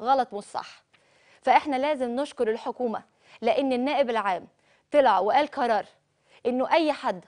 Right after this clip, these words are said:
هيطلع إشاعة فهو مدان، وهيتنفذ عليه القانون إن هو هيدفع عشرين ألف جنيه و-، وهي-، و-، والحبس ل-، لست شهور. فأنت فكر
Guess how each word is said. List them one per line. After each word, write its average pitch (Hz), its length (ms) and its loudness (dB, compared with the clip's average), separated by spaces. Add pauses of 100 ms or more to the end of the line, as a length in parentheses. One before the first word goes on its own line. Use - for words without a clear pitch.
(100)
هيطلع 240 720 -2 (120)
إشاعة 220 520 0 (180)
فهو 254 500 2
مدان، 220 480 -2 (420)
وهيتنفذ 240 760 -2
عليه 220 220 0
القانون 233 580 -4 (380)
إن 240 140 -2
هو 262 220 2
هيدفع 247 460 -2
عشرين 220 580 -2
ألف 262 280 -4
جنيه 247 360 -4 (540)
و-، 240 480 4
وهي-، 233 500 0
و-، 240 280 0
والحبس 233 540 -4
ل-، 233 460 -2
لست 226 240 -10
شهور. 208 360 -8 (1040)
فأنت - 880 -2
فكر 269 420 -8